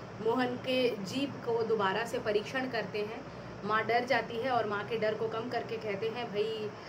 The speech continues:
आ, इसको शायद, अम, अब कब्ज़ हुआ है।" फिर कहते हैं, "हाँ, हाँ, कब्ज़ ही हुआ है, इसको कब्ज़ हुआ है, यानी इसको constipation हुआ है, इसका पेट साफ नहीं हुआ है।" जैसा कि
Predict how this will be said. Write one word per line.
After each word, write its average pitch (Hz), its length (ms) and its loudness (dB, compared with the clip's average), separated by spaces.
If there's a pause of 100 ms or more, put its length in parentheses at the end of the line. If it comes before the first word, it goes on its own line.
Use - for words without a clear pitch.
(260)
आ, 190 480 2
इसको 214 600 0 (520)
शायद, 226 240 2 (340)
अम, 208 140 0
अब 202 220 -2 (120)
कब्ज़ 311 280 4
हुआ 185 260 -2
है।" - 280 -10
फिर 226 100 0
कहते 226 280 -2
हैं, 254 80 -2
"हाँ, 254 160 4
हाँ, - 180 2
कब्ज़ 247 280 0
ही 277 240 4
हुआ 254 280 4
है, 175 120 -2 (480)
इसको 302 300 2
कब्ज़ 349 420 2
हुआ 208 160 4
है, 185 180 0
यानी 233 180 0
इसको 220 200 -4
constipation 262 800 -2
हुआ 175 220 -4
है, 160 160 -10 (440)
इसका - 180 -2
पेट 294 280 0
साफ 269 320 0
नहीं 208 220 -4
हुआ 175 220 -2
है।" 160 180 -8 (480)
जैसा 247 240 4
कि 370 280 4